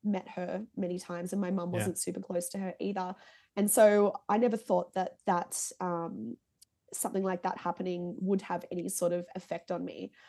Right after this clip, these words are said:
Speaker 1: Um, unfortunately as well, my auntie's daughter, my cousin, who was the same age as me, actually also committed suicide a couple of, uh, many years later, um, when she was
Speaker 2: Yeah.
Speaker 1: nineteen and, and left two small kids. And again, I was not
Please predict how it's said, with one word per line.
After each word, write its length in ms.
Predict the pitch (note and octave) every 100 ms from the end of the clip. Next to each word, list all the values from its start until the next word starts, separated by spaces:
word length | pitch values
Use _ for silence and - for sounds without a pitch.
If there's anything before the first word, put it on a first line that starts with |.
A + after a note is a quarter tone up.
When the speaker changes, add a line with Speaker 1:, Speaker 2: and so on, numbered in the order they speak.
| - - _ _
Speaker 1:
Um, 480 | G3+ G3 G3 G3 G3 - _ _
unfortunately 760 | G#3+ G#3 A#3+ B3 - G3+ F#3 F#3
as 160 | F3+
well, 540 | F#3+ G#3 G3 F#3 F#3+ F#3 - _ _ -
my 260 | G3+ F#3 -
auntie's 400 | F#3 F3+ G3 F3+
daughter, 340 | F#3 F#3 F3+
my 160 | F3 F3
cousin, 580 | - F#3 F#3 F3 F3 F#3+
who 140 | G3+
was 180 | F#3 F3+
the 180 | F#3 F#3
same 320 | - F#3 F3
age 200 | F3 F#3
as 160 | F#3+ -
me, 340 | F3 F3 F3 - _ _ _ F3+
actually 320 | F3+ - F3
also 320 | F3 F3+ F#3+
committed 360 | F3+ F#3+ F3 F3
suicide 420 | F3+ F3 F3+ F3+
a 40 | F3
couple 260 | G#3 F3+
of, 200 | F3 F3 - _ _ _ _
uh, 60 | F3+ F#3
many 260 | F#3 F3+
years 220 | E3+ E3+ F3
later, 360 | E3+ F3 F3+ G#3+
um, 160 | - F3
when 100 | F3
she 140 | E3+
was 100 | F2
Speaker 2:
Yeah. 100 | G#2 - -
Speaker 1:
nineteen 540 | G3+ F3 F#3+ G3 E3+
and, 160 | F3 F3 -
and 120 | F3
left 180 | F3+ -
two 160 | F#3
small 260 | F3 F3 F3
kids. 400 | - F3 A#3 - - - - _ -
And 120 | G#3+
again, 340 | G3+ G#3+ G3
I 100 | F#3
was 220 | G3+ G#3+
not 360 | A#3 A3 - -